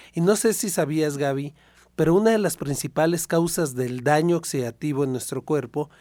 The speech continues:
se lleva a cabo a través de nuestras vías respiratorias. Por eso es tan importante tener un sistema inmunológico fuerte.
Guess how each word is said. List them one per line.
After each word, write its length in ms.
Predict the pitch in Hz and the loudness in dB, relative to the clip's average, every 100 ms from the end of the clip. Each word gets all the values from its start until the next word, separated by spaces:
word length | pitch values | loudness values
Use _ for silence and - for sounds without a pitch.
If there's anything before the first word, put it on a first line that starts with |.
| - - | -20 -10
se 180 | - 185 | 0 4
lleva 220 | 190 202 | 6 4
a 80 | 202 | 4
cabo 240 | 185 175 | 4 4
a 80 | 180 | 2
través 260 | 151 147 147 | 2 0 0
de 140 | 160 | 0
nuestras 400 | 151 131 131 123 | 0 -4 -6 -4
vías 240 | 135 143 | -2 -2
respiratorias. 960 | 139 131 - 120 110 - 170 160 110 - _ _ _ | -2 -8 -8 -8 -6 -4 -4 -4 -8 -12 _ _ _
Por 140 | - 156 | -2 0
eso 180 | 165 196 | 0 0
es 80 | |
tan 200 | - 160 | 0 0
importante 600 | 135 127 127 - 143 135 | -2 -4 -6 -2 -2 -2
tener 480 | 139 127 131 139 135 _ _ - | -8 -6 -4 -4 -6 _ _ -4
un 140 | 170 | -2
sistema 420 | 170 170 165 156 | -2 -2 -2 0
inmunológico 800 | 156 139 123 123 127 - 131 127 | 0 0 -2 0 -2 -4 -8 -10
fuerte. 520 | - 151 151 - - | -4 -2 -2 -6 -18